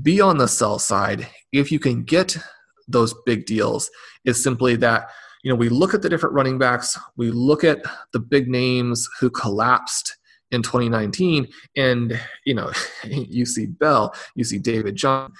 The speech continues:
you see Melvin Gordon, and those guys are older than Kamara.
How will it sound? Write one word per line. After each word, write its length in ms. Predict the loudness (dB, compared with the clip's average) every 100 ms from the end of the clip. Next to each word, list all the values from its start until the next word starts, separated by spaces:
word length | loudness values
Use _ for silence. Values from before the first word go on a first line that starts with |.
| -16 -8
you 100 | -4
see 160 | -2
Melvin 420 | 0 0 0 -2
Gordon, 440 | 2 4 4 2 -6 -12 -20 _ -2
and 500 | 0 2 0 -4 -6 _
those 300 | 0 2 2
guys 320 | 0 0 2
are 160 | 2 2
older 240 | 2 2
than 160 | 2 0
Kamara. 580 | -2 0 4 4 4